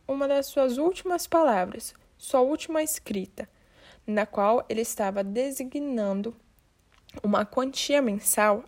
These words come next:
à sua assassina, que era uma mulher viúva e com filhos. Ele queria mostrar a pessoa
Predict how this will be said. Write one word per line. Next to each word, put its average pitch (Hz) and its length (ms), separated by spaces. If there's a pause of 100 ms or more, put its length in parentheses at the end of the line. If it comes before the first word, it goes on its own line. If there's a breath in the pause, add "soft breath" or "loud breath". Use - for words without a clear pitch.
à 226 120
sua 240 240
assassina, 254 640 (680 soft breath)
que - 160
era 285 140
uma 226 160
mulher 196 380
viúva 247 580 (280 soft breath)
e 294 60
com 320 260
filhos. - 560 (640 loud breath)
Ele 254 160
queria 247 340
mostrar 214 800 (500 soft breath)
a 214 100
pessoa 233 640